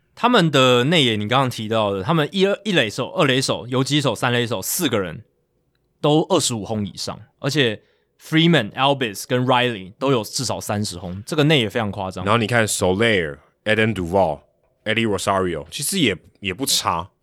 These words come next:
Speaker 1: 呃，是很，是很好的，
Speaker 2: 对啊。
Speaker 1: 因为他，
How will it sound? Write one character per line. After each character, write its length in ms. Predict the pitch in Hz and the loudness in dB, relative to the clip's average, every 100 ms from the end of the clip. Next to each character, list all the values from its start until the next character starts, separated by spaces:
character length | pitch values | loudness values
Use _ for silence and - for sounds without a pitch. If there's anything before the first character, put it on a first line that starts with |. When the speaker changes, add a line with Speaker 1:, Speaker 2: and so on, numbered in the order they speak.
| _ | _
Speaker 1:
呃， 100 | - | -12
是 160 | - 185 | -2 0
很， 220 | 143 120 | 0 -4
是 240 | - - 160 | -8 -2 0
很 160 | 135 | 2
好 220 | 127 117 104 | 0 -2 -4
的， 120 | 90 | -12
Speaker 2:
对 340 | - - 92 | -2 2 2
啊。 100 | 82 | 0
Speaker 1:
因 60 | 76 | -6
为 80 | 76 _ - | -12 _ -6
他， 360 | 185 190 185 | 4 4 4